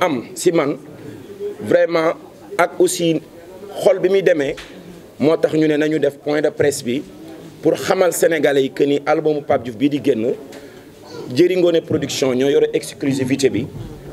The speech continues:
Et ñu koy ñaanal nag, may sàkku Sénégal ñu ñaanal ko,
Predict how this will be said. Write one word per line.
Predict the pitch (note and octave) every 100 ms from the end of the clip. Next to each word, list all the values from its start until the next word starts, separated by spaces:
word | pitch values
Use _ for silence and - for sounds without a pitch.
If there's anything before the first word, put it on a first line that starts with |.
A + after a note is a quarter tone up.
| - - -
Et | D#3+ C#3+ -
ñu | C#3 D#3
koy | D#3 E3+
ñaanal | E3 E3 E3 C#3
nag, | B2 - - - - -
may | B2 D3+ D3+
sàkku | - D3+ D3+ C#3+ C3+ - - -
Sénégal | - D3+ D3 C3+ C3
ñu | C3+ D3
ñaanal | D#3 D3+ D3+
ko, | -